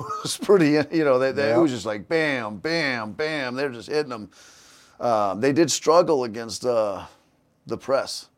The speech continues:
Speaker 1: uh, with Wilton's
Speaker 2: Okay.
Speaker 1: press. Wilton was little. They were like mites trying to run 'em off the court. But,
Speaker 2: Yep.
Speaker 1: um, so we'll move to Class A.
Speaker 2: Absolutely. Switching gears, Class A. Uh, very, very historic season for, of course, Minot High.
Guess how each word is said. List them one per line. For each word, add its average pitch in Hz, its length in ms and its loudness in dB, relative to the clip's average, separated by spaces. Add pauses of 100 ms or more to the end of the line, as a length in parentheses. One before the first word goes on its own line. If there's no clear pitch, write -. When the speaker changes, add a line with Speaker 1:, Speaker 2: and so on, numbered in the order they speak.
(140)
Speaker 1:
uh, 85 60 -14 (100)
with 90 180 -14
Wilton's 107 300 -6
Speaker 2:
Okay. 120 60 -14
Speaker 1:
press. 92 320 -10 (240)
Wilton 131 200 -2
was 113 120 -6
little. 101 640 -8
They 104 120 -8
were 113 120 -6
like 110 180 -6
mites 110 340 -10
trying 95 200 -8
to 98 60 -12
run 98 160 -10
'em 95 100 -14
off 92 180 -12
the - 100 -20
court. 85 380 -14
But, 85 100 -14
Speaker 2:
Yep. 110 220 -10 (760)
Speaker 1:
um, 87 600 -6 (480)
so - 140 -8
we'll 117 100 0
move 131 200 0
to 120 100 -4
Class 123 420 2
A. 120 40 2
Speaker 2:
Absolutely. 135 680 6
Switching 143 400 -2
gears, 135 340 4
Class 131 400 6
A. 131 320 6 (460)
Uh, 117 600 2 (120)
very, 139 480 4
very 135 360 4
historic 123 680 0
season 123 460 -4
for, 113 200 -6
of 107 100 -6
course, 120 340 0
Minot 117 360 -4
High. 120 360 -2